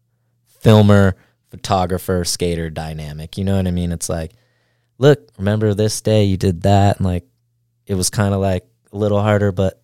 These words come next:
you figured it out. Like, it's kinda gonna be, you know what I mean? They can kinda talk you through it. I always felt like, for me personally, filmers and photographers were almost like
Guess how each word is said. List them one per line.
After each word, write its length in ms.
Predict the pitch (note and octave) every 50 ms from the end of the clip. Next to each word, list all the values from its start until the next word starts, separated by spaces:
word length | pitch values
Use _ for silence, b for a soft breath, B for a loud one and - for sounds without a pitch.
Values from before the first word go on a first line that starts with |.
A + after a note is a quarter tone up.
| _
you 120 | - G#2 F#2
figured 320 | - - A2 G2+ G#2 G2
it 100 | G2+ F#2+
out. 200 | G2+ G2+ G2+ F#2
Like, 140 | F#2+ F#2+ F#2
it's 120 | - -
kinda 200 | - A2+ G2+ G2+
gonna 180 | G2 G2 G2 F#2+
be, 100 | F#2+ G2
you 140 | - - G#2+
know 80 | A2 A2+
what 80 | A2 G#2+
I 20 |
mean? 120 | G#2+ G#2+ G#2
They 80 | G2
can 140 | - - F#2+
kinda 220 | - G2 F#2 F#2
talk 260 | - - F2+ F2+ - -
you 60 | F2
through 240 | - - E2+ F2 F2+
it. 120 | - - b b b b b b b
I 80 | B2 C#3
always 240 | F3 G3+ G#3+ - -
felt 240 | - D3 C#3+ C3+ -
like, 180 | C3+ A#2+ G#2+
for 200 | - - A#2 G#2+
me 200 | G2 G2+ A2 A2
personally, 720 | G#2 - G#2 G2 F#2+ - - G#2+ G#2 G#2 G#2 G#2 G#2 - - _ _ _ _ _ _ _ _ _ _ _ _ _ _ _ _ _ - -
filmers 440 | - - G#2 G#2 G#2+ A2 G#2+ -
and 80 | G#2+ G2
photographers 680 | - - - F2 F2 F#2 G2 - A2 G#2 G#2+ G#2 - -
were 180 | - F#2+ F2+ -
almost 360 | - E2 E2 F#2+ G2+ F#2 -
like 160 | E2 D2+ D2